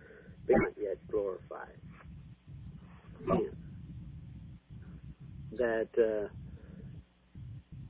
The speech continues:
God, Christ, brought us access to the Holy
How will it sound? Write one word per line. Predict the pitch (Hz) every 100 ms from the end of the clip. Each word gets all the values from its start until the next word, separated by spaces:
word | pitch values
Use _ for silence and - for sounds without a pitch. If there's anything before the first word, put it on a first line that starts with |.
| - - -
God, | 131 139 139 135 - - - - - _ - - - - _ _ - - - - - - - - - - - - - _ - _ _ _ - - -
Christ, | - 113 90 - - - - - - - - 113
brought | 117 120 135 - 113
us | 107 107 - -
access | 120 160 - 123 90 95 - -
to | 110 107 90
the | 87
Holy | 127 147